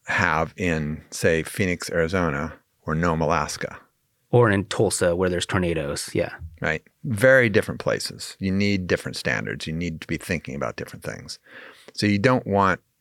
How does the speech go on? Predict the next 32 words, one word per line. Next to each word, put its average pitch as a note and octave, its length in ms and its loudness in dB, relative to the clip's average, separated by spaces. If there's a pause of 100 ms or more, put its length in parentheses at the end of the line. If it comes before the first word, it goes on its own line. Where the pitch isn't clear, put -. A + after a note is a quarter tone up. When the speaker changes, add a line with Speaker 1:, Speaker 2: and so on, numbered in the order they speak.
(1040)
Speaker 1:
it, - 280 -8
you G2+ 100 2
don't A2 200 4
want G#2 160 2
to - 60 -4
say F#2+ 160 2
there F#2 160 4
can F#2 280 -4
only G#2 260 0
be F#2+ 220 -2
one F2+ 600 0
building E2+ 320 -2
code D2+ 340 -2 (100)
nationwide D2+ 840 -4 (520)
because F2 240 -2
there's E2 180 0
geographical - 560 -2
differences. - 600 -12 (1300)
Um, F2 380 0
but G#2+ 160 4
there G2 100 2
could C3 240 4
be A2 120 4
a E2+ 40 4
minimum F#2+ 600 4
energy C3+ 340 2
standard - 540 -8
for - 120 -4
sure. - 480 0 (200)
They F2 140 2
could, - 200 -4
the, D#2 160 -6